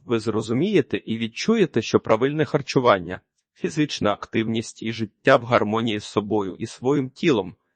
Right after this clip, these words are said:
єдиний спосіб побудувати фігуру мрії, адже, роблячи щось приємне для свого тіла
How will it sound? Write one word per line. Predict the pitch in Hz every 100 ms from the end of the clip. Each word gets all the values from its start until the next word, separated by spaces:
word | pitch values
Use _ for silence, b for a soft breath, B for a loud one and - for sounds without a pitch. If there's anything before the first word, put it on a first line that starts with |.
| _ -
єдиний | 117 127 190 180 156
спосіб | - 196 214 - -
побудувати | 107 104 104 104 131 170
фігуру | - 131 113 110
мрії, | 104 107 117 135 120 _ _
адже, | - 123 127 117
роблячи | 165 175 143 127
щось | - 107 -
приємне | - 113 120 131 107 101
для | 113
свого | - 110 104 107
тіла | - 107 113 120